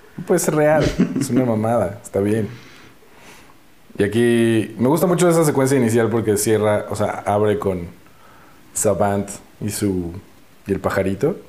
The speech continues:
Speaker 2: Ujú.
Speaker 1: Y cierra como empieza la película o los créditos con Savant y el pajarito también.
Speaker 2: Sí.
Speaker 1: Cuando ya le explotó la cabeza. Y eso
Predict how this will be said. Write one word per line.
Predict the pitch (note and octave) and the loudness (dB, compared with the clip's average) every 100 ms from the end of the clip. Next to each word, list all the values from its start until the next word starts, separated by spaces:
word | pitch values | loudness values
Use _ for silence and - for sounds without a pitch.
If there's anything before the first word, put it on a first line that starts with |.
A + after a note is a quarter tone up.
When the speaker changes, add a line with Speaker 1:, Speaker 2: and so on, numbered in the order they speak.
| - | -4
Speaker 2:
Ujú. | C3 C#3 C3+ C3+ - | 0 2 0 -2 -6
Speaker 1:
Y | G2+ | -4
cierra | A2+ G#2+ G#2 G#2 G2+ F2+ | 0 2 4 2 2 0
como | G#2 F#2 | -2 -2
empieza | F#2 A2 A2+ A2+ | 0 0 2 2
la | G#2+ | 0
película | F#2+ G2 G2 G2+ | 0 0 0 0
o | F2 | 0
los | E2 - | -4 -2
créditos | G2 G2 F#2+ A2+ - | 0 0 0 -6 -8
con | - F2+ | -8 -6
Savant | F#2+ F2+ F2+ F#2+ | -4 -2 -2 -4
y | |
el | F2+ | -4
pajarito | E2+ - E2 D#2+ - | -6 -8 -10 -10 -12
también. | - D#2 D2+ D#2+ - - - - - | -12 -12 -14 -18 -20 -20 -20 -20 -10
Speaker 2:
Sí. | - C#3 - - | -4 -4 -4 -10
Speaker 1:
Cuando | F2 E2 | -6 -4
ya | |
le | D#2+ | -4
explotó | D#2+ - D#2 | -6 -8 -4
la | D#2+ | -4
cabeza. | D#2 D#2 D#2 - - - - - - - - - - - | -4 -6 -8 -14 -20 -20 -20 -20 -20 -20 -20 -20 -14 -6
Y | G1+ | -6
eso | - | -4